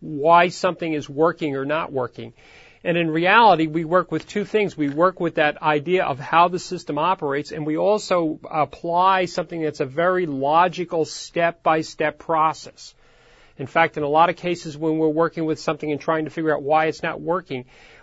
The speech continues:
we g-, literally go through and try something and say, "Okay, check that off. That's not functioning right. Check this off. That's not working right," until we finally solve the problem. So we're used to this logical process.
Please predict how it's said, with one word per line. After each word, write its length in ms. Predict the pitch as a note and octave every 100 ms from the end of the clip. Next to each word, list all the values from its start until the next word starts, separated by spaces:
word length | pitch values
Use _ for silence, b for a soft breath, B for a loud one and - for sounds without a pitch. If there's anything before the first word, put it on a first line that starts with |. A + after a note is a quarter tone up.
| -
we 180 | E3 D3+
g-, 200 | - -
literally 680 | E3 E3 A3 G3+ D#3+ D#3+
go 300 | D3 E3 E3+
through 520 | - G3+ G3+ D#3 D#3 E3+
and 180 | D3+ D3
try 300 | E3+ E3 F3
something 340 | - F3 F3
and 120 | D3+
say, 140 | D3 C#3
"Okay, 320 | D3 E3 C3+
check 320 | - E3 D#3
that 180 | E3 D#3+
off. 240 | C3+ -
That's 280 | D3 E3 -
not 160 | D#3+ D3+
functioning 520 | E3 D#3+ - D#3+ D3
right. 220 | D3 D3
Check 340 | - D3+ D3+
this 240 | F3+ F3 -
off. 240 | A#2+ A2
That's 300 | - D3+ D#3
not 160 | D#3+ D3+
working 280 | D3+ C#3+ C#3+
right," 140 | D3
until 240 | D3 - D3+
we 80 |
finally 400 | C3+ - F3+ F#3
solve 320 | E3 E3 D#3+ C#3+
the 60 |
problem. 260 | - F3 D3+
So 140 | -
we're 140 | D3+ D#3
used 240 | G3 -
to 100 | F#3+
this 180 | E3 -
logical 600 | C3 C3+ E3 F3 E3+ D#3+
process. 680 | - D#3+ D#3+ D#3+ - -